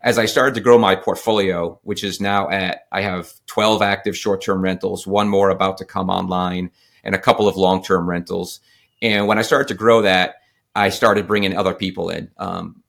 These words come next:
I have one full-time employee. That's my daughter. She started working for me at the beginning of twenty twenty-one, originally as my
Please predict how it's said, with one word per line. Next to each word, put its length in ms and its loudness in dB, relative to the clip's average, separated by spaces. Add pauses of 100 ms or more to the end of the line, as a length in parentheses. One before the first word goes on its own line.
(120)
I 80 -2
have 200 0
one 220 2
full-time 440 0
employee. 460 0
That's 220 -4
my 120 0
daughter. 460 -2
She 120 -14
started 240 0
working 300 -2
for 160 -10
me 320 -2 (320)
at 120 -10
the 80 -2
beginning 360 0
of 120 -4
twenty 200 -2
twenty-one, 500 0
originally 600 -2
as 240 -4
my 180 -2